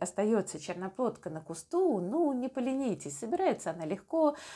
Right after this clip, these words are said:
а, ну, только в перчатках лучше собирать, чтобы, м, э, не пачкались руки потом, очень трудно отмыться. Но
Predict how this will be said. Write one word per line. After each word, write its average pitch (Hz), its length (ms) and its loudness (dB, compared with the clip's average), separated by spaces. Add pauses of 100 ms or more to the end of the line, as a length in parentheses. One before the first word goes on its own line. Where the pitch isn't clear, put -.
(200)
а, 226 580 6
ну, 254 160 2
только 226 280 -2
в - 60 -12
перчатках 233 560 0
лучше 214 220 0
собирать, 226 440 2
чтобы, 190 520 0 (380)
м, 165 400 -4
э, 170 200 0
не 202 340 0
пачкались 202 680 2
руки 202 360 -2
потом, 180 480 -2
очень 185 340 -4
трудно 208 380 0
отмыться. 214 520 -2 (500)
Но 208 540 4